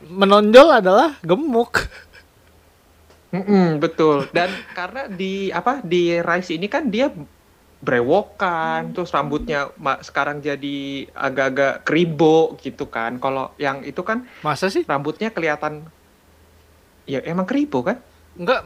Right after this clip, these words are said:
Speaker 1: lebih kribo emangnya jadinya. Kayaknya menurut gua
Speaker 2: Loh, lu,
Speaker 1: rambutnya
Speaker 2: lu lihat
Speaker 1: sama-sama
Speaker 2: dong.
Speaker 1: aja deh.
Speaker 2: Enggak, lu lihat dong. Yang di Tomb Raider yang pertama tuh rambutnya yang undercut, abis itu s-, dikuncir belakangnya. Sementara di Rise itu rambutnya kribo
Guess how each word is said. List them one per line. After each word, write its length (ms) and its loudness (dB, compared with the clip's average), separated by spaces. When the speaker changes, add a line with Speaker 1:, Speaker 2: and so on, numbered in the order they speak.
Speaker 1:
lebih 280 -2
kribo 380 -6
emangnya 340 -6
jadinya. 280 -8
Kayaknya 300 0
menurut 300 -4
gua 240 2
Speaker 2:
Loh, 80 2
lu, 20 4
Speaker 1:
rambutnya 160 0
Speaker 2:
lu 80 -2
lihat 20 8
Speaker 1:
sama-sama 160 4
Speaker 2:
dong. 160 2
Speaker 1:
aja 220 -4
deh. 160 -4
Speaker 2:
Enggak, 560 -2
lu 140 -6
lihat 280 -8
dong. 240 -4
Yang 220 -4
di 140 -8
Tomb 180 -6
Raider 260 -4
yang 140 -6
pertama 400 -4
tuh 160 -4
rambutnya 420 -2
yang 200 -2
undercut, 760 -4
abis 300 -10
itu 160 -10
s-, 160 -14
dikuncir 600 -2
belakangnya. 920 -4
Sementara 500 -2
di 160 -4
Rise 300 -4
itu 100 -6
rambutnya 420 -2
kribo 680 -2